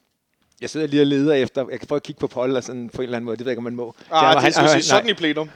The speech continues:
Speaker 1: <laughs> Så lader jeg være at kigge på ham, så siger jeg bare elleve.
Speaker 2: Dit bud er elleve?
Speaker 1: Ja.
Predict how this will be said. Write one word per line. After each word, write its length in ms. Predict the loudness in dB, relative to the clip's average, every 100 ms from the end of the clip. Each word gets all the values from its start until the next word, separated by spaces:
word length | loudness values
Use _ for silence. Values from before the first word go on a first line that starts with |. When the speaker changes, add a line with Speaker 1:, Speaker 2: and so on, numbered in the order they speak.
| -10 -6 -4 -2
Speaker 1:
<laughs> 460 | 0 -2 -4 -14 -4
Så 80 |
lader 80 | 2
jeg 40 | 2
være 60 |
at 80 | 0
kigge 180 | -4 -4
på 120 | 0
ham, 120 | 0
så 120 | 0 -2
siger 160 | 2
jeg 100 | 2
bare 180 | 0 -2
elleve. 260 | -2 -6 -8 _ _ _ _ _ _ -20 _
Speaker 2:
Dit 100 | -18
bud 140 | -8 -8
er 40 |
elleve? 240 | -8 -14 -14
Speaker 1:
Ja. 80 | -14